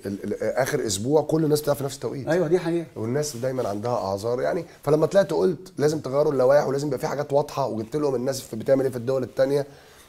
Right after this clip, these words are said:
Speaker 1: وطلعت بعد كده قلت بقى ان البطوله دي انتوا عندكم اصرار على ان البطوله تبقى فاسده وعندكم كذا،
Speaker 2: مم.
Speaker 1: زعلوا مني قوي يعني ان انا
Speaker 2: لا
Speaker 1: بقول
Speaker 2: يزعلوا منك انت طالما،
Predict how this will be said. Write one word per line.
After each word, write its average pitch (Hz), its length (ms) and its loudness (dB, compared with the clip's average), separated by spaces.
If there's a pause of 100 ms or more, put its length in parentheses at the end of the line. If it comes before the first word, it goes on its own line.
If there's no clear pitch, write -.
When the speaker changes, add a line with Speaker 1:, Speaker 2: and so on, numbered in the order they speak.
Speaker 1:
وطلعت 170 360 6
بعد 151 160 6
كده 175 120 4
قلت 165 220 2
بقى 160 120 6
ان 160 100 -2
البطوله 131 360 2
دي 156 100 0
انتوا 135 200 -2
عندكم 151 280 -2
اصرار 147 420 8
على 123 200 4
ان 120 140 0
البطوله 113 340 -4
تبقى 127 200 -2
فاسده 135 380 0
وعندكم 120 320 0
كذا، 151 260 4
Speaker 2:
مم. 131 120 -8 (260)
Speaker 1:
زعلوا 120 280 2
مني 113 220 0
قوي 110 180 -2
يعني 92 180 -6
ان 98 100 -8
انا 107 80 -4
Speaker 2:
لا 196 160 0
Speaker 1:
بقول - 120 -4
Speaker 2:
يزعلوا 196 320 -6
منك 190 340 -6
انت 170 160 -4
طالما، 165 380 -6